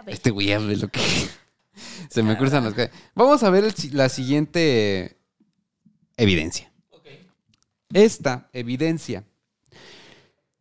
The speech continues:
Speaker 2: fue captada en un funeral. Y yo no sé, güey, pero los funerales con niños, o de niños más bien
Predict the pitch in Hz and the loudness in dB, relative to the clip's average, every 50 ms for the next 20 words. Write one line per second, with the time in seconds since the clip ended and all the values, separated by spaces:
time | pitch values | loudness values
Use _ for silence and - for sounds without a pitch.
0 | _ _ _ _ _ _ _ _ _ - - 160 151 - 165 - - 143 127 120 | _ _ _ _ _ _ _ _ _ 0 0 2 2 2 0 0 2 2 4 4
1 | 117 120 117 - - 113 104 98 92 - 101 87 80 78 - - - - _ _ | 4 2 0 -2 -6 -6 -6 -6 -4 -4 -4 -4 -4 -6 -10 -16 -20 -20 _ _
2 | _ _ _ _ _ _ _ _ _ _ _ _ _ _ _ _ _ _ _ _ | _ _ _ _ _ _ _ _ _ _ _ _ _ _ _ _ _ _ _ _
3 | _ _ _ _ _ _ - 151 151 147 151 151 151 156 156 170 202 220 233 214 | _ _ _ _ _ _ -2 0 2 4 6 6 6 4 6 6 6 6 4 2
4 | - - 135 131 131 127 - - 120 113 113 113 110 110 107 - 123 117 120 120 | 2 2 2 2 2 0 0 0 2 4 4 4 2 2 0 -2 -2 -2 -2 0
5 | 123 135 147 143 - - - - - - - _ _ _ _ _ - 104 98 101 | -2 -2 -4 -4 -6 -8 -10 -12 -14 -16 -20 _ _ _ _ _ -6 -4 -2 0
6 | 107 120 135 143 131 113 107 - - - - - - 90 90 104 123 135 120 104 | 2 4 4 4 2 -2 -4 -6 -12 -16 -12 -12 -8 -4 0 4 4 4 4 4
7 | 98 - - 95 90 87 107 110 104 - 113 | 0 -4 -6 -6 -6 -2 -4 -4 -4 -4 -8